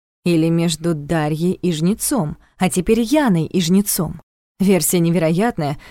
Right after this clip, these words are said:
но уж ей ли не знать, какие невероятные вещи порой оказываются правдивыми. Саша понимала, что притягивает факты за уши, что её версия с куклой не лезет ни в какие ворота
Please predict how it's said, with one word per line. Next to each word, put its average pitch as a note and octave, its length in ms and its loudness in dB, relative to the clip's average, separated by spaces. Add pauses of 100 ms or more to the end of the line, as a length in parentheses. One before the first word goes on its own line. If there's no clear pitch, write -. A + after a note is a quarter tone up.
(120)
но G#3 100 6
уж G3 120 2
ей G3 220 2
ли C#4 100 2
не D4 120 4
знать, B3+ 320 2
какие G3 240 0
невероятные E3+ 640 2
вещи F3 300 2
порой F#3+ 280 2
оказываются E3+ 540 0
правдивыми. D3 640 -4 (480)
Саша F3 320 0
понимала, E3+ 480 2
что - 220 -6
притягивает E3+ 720 -2
факты E3+ 340 -2
за E3 240 -2
уши, D3 220 -10
что - 160 -2
её G3 240 4
версия G3+ 340 0
с - 80 -2
куклой G#3 320 0
не G#3+ 140 2
лезет A3 400 2
ни A3+ 80 0
в A3 80 -6
какие A#3 320 -2
ворота A#3+ 520 0